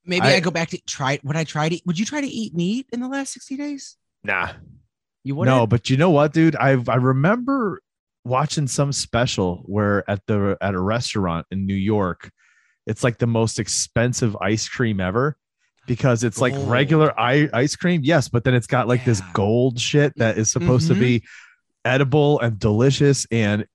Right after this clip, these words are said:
Speaker 2: worth, like, like, a h-, couple hundred bucks or thousands of bucks or whatever it is.
Speaker 1: Edible gold. I, I would try that.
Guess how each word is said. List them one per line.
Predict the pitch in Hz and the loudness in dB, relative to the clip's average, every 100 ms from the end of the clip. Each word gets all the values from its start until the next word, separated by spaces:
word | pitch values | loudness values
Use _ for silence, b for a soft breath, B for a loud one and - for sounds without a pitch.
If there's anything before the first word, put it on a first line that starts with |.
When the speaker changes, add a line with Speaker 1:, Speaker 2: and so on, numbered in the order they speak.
| - | -8
Speaker 2:
worth, | 104 113 117 - | -2 0 0 -2
like, | 104 98 - _ _ _ _ _ _ _ | -4 -4 -10 _ _ _ _ _ _ _
like, | 104 92 92 | -6 -6 -8
a | |
h-, | - - - | -12 -12 -4
couple | 135 117 | -2 0
hundred | 113 107 | 0 0
bucks | 85 92 - - - | 0 -2 -4 -12 -8
or | 90 | -8
thousands | - 107 101 104 | -4 -2 -2 -4
of | 92 80 | -6 -4
bucks | 92 85 85 | -4 -4 -4
or | |
whatever | 92 95 92 85 | -2 -2 -2 -4
it | 80 | -6
is. | 80 - - _ | -10 -12 -18 _
Speaker 1:
Edible | 104 98 101 | -14 -12 -10
gold. | 107 110 | -10 -10
I, | - 131 - _ | -6 -8 -10 _
I | - 170 | -6 -4
would | 277 381 | -4 -8
try | - 95 85 | -10 -10 -10
that. | 78 185 | -16 -18